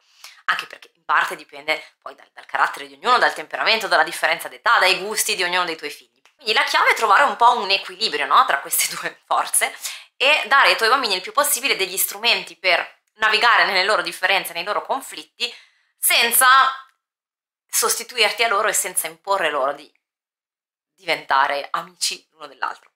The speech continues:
Il primo strumento che ti aiuterà tantissimo è il tempo a due. Ne abbiamo già parlato in un precedente video in cui abbiamo affrontato il tema della gelosia. Il tempo a due altro non è che stabilire in anticipo, mettendolo bene in evidenza nel calendario,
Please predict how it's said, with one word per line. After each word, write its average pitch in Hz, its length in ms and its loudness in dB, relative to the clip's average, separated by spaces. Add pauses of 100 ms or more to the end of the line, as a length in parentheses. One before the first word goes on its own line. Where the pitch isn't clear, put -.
(120)
Il 233 100 -20
primo 440 220 0
strumento 190 800 -2 (480)
che - 540 -6
ti 190 80 -6
aiuterà 185 280 -2
tantissimo 190 600 -8
è - 200 -2
il - 120 -10
tempo 156 260 -6
a - 20 -8
due. 131 300 -16
Ne 175 60 -20
abbiamo 269 220 0
già 240 100 2
parlato 196 560 2 (240)
in 226 100 -14
un 320 100 -2
precedente 196 480 -2
video 170 340 -6
in 175 120 -14
cui 170 140 -14
abbiamo 156 200 -6
affrontato 160 560 -4
il - 120 -20
tema 156 200 -6
della 139 260 -8
gelosia. 143 440 -18 (1200)
Il - 120 -20
tempo 339 240 0
a 285 40 6
due 262 200 4
altro 226 280 2
non 214 100 6
è 165 160 2
che - 560 -2
stabilire 214 960 -2
in 180 120 -20
anticipo, 170 640 -4 (140)
mettendolo 175 480 -6
bene 185 180 0
in 175 60 -2
evidenza 180 380 -2
nel 147 120 -14
calendario, 160 640 -2